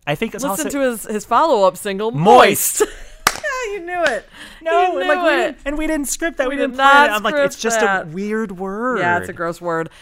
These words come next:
Speaker 2: Um, so that, I was coming in with that bias.
Speaker 1: Yeah, coming in hot with the yummy.
Speaker 2: But I, I see why it's a radio hit already, because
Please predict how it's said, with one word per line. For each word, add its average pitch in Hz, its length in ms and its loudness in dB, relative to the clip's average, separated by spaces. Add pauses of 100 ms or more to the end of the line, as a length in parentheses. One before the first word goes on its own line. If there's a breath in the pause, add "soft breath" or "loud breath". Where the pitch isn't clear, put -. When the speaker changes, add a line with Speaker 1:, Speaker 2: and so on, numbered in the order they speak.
(220 loud breath)
Speaker 2:
Um, 185 380 0
so 196 400 2
that, 202 240 0
I 185 100 2
was 180 100 -6
coming 226 280 -2
in 247 80 -2
with 247 120 -4
that 175 220 0
bias. 156 420 -2
Speaker 1:
Yeah, 101 80 -2
coming 143 240 0
in 143 100 0
hot 135 200 2
with 135 100 -10
the 131 60 -8
yummy. 110 300 -6
Speaker 2:
But 277 180 2
I, 240 200 0
I 214 120 -2
see 233 260 -10
why 180 280 -2
it's 170 260 -10
a 151 340 -4
radio 156 380 -4
hit 139 160 -8
already, 135 400 -6
because 131 600 -10